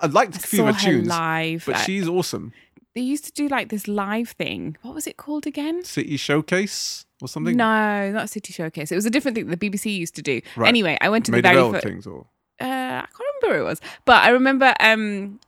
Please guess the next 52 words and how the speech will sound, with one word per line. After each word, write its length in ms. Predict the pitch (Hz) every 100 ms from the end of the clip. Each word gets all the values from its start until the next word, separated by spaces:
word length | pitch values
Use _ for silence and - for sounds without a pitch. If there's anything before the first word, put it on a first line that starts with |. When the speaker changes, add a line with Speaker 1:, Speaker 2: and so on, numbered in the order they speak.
| -
Speaker 2:
going 200 | 220 208
to 80 | 202
the 80 |
very, 300 | 196 190 190
very 260 | 196 180 175
first 380 | - 175 175 -
one 160 | 175
that 100 | 180
Asian 280 | - 165 170
Network 400 | 160 - 123 -
did. 260 | - - -
Speaker 1:
Right. 240 | 110 95 - - - - -
Speaker 2:
And, 640 | 202 185 180 180 180 180 -
um, 680 | 180 170 165 165 165 160 -
or 100 | 214
it 60 | 185
was 140 | 196 180 -
Bobby 180 | 196 196
and 100 | 175
Nihal 220 | 170 165
show. 120 | - -
I 120 | 202
can't 200 | 202 165
remember 320 | - - 156
anyway. 320 | 156 127 123
I'm 80 | 160
very 240 | 214 190
vague 300 | 170 160 139
on 80 | 139
this. 160 | 143 151
It's 100 | 180
a 20 |
long 220 | 185 170
time 160 | 165 147
ago. 140 | 135
I 20 |
used 120 | 139 160
to 40 |
go 80 | 156
to 120 | 165
a 20 | 156
lot 80 | 147
of 80 | 151
gigs, 180 | 147
but 160 | - 196
I 80 | 175
remember 400 | 185 202 202 185
sitting 580 | - 220 - 151 127 -
on 140 | - 180
the 80 |
front 240 | 180 190 165
row 320 | 156 92 151